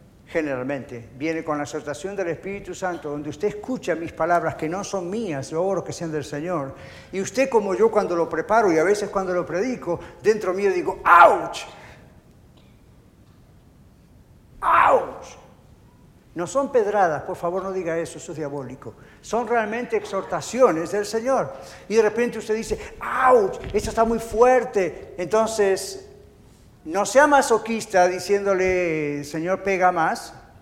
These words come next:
Ni al mismo tiempo diga, "No, hombre, esto es mucho". Mejor vamos a ir a un lugar donde nos hablen de, de cómo, cómo levantar mi autoestima, y uno. Yo le digo esto:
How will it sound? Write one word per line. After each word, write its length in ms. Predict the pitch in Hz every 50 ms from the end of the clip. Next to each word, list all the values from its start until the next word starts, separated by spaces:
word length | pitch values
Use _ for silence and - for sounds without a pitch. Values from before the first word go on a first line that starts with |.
| - - - - - _ _ _ _ _ - - _ - - - - - - - - -
Ni 140 | - 202 226
al 80 | 226 220
mismo 340 | 233 262 247 226 226 220 214
tiempo 380 | - 226 233 226 233 208 196
diga, 280 | 190 208 196 190 180 170
"No, 120 | 196 208
hombre, 180 | 190 160 160 170
esto 180 | 160 - 185
es 80 | 160 135 135
mucho". 420 | 156 160 147 123 - - 120 101 - - - _ - - - - - - - -
Mejor 260 | 160 165 - 214 233
vamos 300 | 247 240 226 226 - -
a 60 | 220
ir 60 | 220
a 20 | 214
un 60 | 208
lugar 240 | 190 185 196 202 214
donde 180 | 214 190 185
nos 220 | 175 170 165 - 185
hablen 320 | 185 190 190 190 180 165
de, 420 | 160 156 151 127 - - - - - - 135
de 280 | 151 165 160 156 -
cómo, 260 | - 175 180 196 185 190 - - -
cómo 240 | - 180 175 185
levantar 400 | 175 165 160 147 139 127 156 151
mi 80 | 151 151
autoestima, 640 | 147 139 - 143 135 135 - - 156 139 123 117 117
y 80 | 123
uno. 240 | 131 127 131 131 135 - - - - - - - - - - - - - - - - - - - - - - - - - - - - - - - - - - - - - - - - - - - - - - - - - - - _ - - - - - - - - - - - - - - _ - - - - - - - _ - - - - -
Yo 100 | 190 247
le 80 | 254 214
digo 220 | 175 156 151 151
esto: 380 | 160 170 156 - 135 127 123